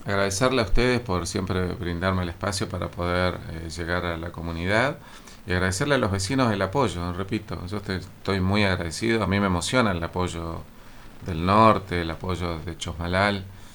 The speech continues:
eh, eh, es importante porque es la patria chica de uno. Eh, cuando uno le va bien en una elección y en la patria chica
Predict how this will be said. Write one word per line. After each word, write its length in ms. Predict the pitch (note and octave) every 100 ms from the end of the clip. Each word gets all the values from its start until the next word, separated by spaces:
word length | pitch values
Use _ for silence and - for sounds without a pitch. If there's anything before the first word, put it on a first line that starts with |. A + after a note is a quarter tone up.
| - - -
eh, 180 | D#2+ D#2 D#2 - -
eh, 200 | F#2 F#2
es 160 | - A2 A#2
importante 540 | A2+ G#2 F#2+ B2 C3+
porque 420 | G#2+ F#2 G2 G2+
es 60 | F#2
la 100 | F#2
patria 320 | G#2+ G2+ G2
chica 300 | G2 G#2+ G#2+
de 80 | A2+
uno. 260 | C#3 G2 E2+ - - - - - - - -
Eh, 440 | E2+ E2 D#2+ D#2+ E2 -
cuando 280 | - F2 F2
uno 400 | G2 A#2 A2+ G2+
le 240 | F#2 E2+ F2
va 100 | F#2
bien 220 | G2 G#2+
en 120 | G2
una 160 | F#2+ G2
elección 500 | F#2 F#2 - G2 E2+
y 60 | E2
en 80 |
la 100 | E2
patria 380 | - F#2+ F#2 F2+
chica 500 | F2+ G2 F#2 F2+ E2